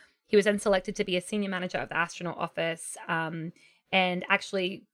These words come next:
because of his rotation schedule, that's why Neil Armstrong, Buzz Aldrin, and Michael Collins became the primary crew for Apollo eleven. Um, I think that further on in his life, he does actually manage to get himself back up to flight status, and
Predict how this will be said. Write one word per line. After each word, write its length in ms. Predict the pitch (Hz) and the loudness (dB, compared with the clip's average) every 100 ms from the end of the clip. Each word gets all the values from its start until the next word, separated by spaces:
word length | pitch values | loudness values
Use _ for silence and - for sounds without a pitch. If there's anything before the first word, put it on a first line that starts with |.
| - | -8
because 300 | 180 277 285 | 4 6 6
of 100 | 220 | 6
his 200 | 233 208 | 4 4
rotation 420 | 196 220 214 202 | 4 2 2 0
schedule, 440 | - 175 - 175 | 2 0 4 4
that's 320 | 175 196 - - | 6 2 0 -2
why 540 | 180 175 175 160 156 190 | 0 2 0 -2 -4 0
Neil 200 | 196 190 | 2 4
Armstrong, 400 | 180 175 180 175 | 4 2 -4 -2
Buzz 200 | 170 160 | -2 0
Aldrin, 260 | 160 165 | -2 -2
and 80 | 165 | -4
Michael 200 | 165 180 | -4 -6
Collins 340 | - 180 165 - | -2 -2 -2 -6
became 340 | - 175 170 | -8 -4 -4
the 80 | 170 | -4
primary 320 | 185 165 165 | -4 -4 -6
crew 240 | - 170 - _ - | -4 -4 -6 _ 0
for 100 | 180 | 0
Apollo 340 | - 165 156 | 2 0 2
eleven. 400 | - - - 202 - - - - - | -2 -2 -4 -4 -8 -20 -20 0 8
Um, 420 | 185 180 180 180 - _ | 8 8 2 -4 -8 _
I 40 | 185 | -2
think 280 | - 214 - | 2 6 10
that 260 | 262 - _ _ _ - | 10 8 _ _ _ 4
further 340 | 196 202 247 | 8 8 8
on 120 | 240 233 | 6 4
in 120 | 233 | 0
his 160 | 233 | 0
life, 480 | 233 226 220 226 - | 4 6 6 4 0
he 200 | - 214 | -6 -4
does 380 | 190 180 180 180 | 2 4 6 4
actually 640 | 180 170 - 185 180 170 170 | 2 0 -2 0 2 0 0
manage 520 | 185 175 170 175 - | 0 2 0 -2 -6
to 80 | 190 | 0
get 240 | 175 170 | 2 2
himself 420 | 190 175 - 170 - | 0 -2 0 0 0
back 280 | 190 185 - - | -2 -2 -4 0
up 220 | 170 - - | 0 -2 -8
to 500 | - 175 165 165 175 _ _ _ | -2 0 0 -2 -6 _ _ _
flight 340 | - - 294 - | 4 6 6 4
status, 580 | 294 392 453 - - - | 2 2 0 -4 -10 -2
and 400 | 196 196 190 185 | 2 4 4 0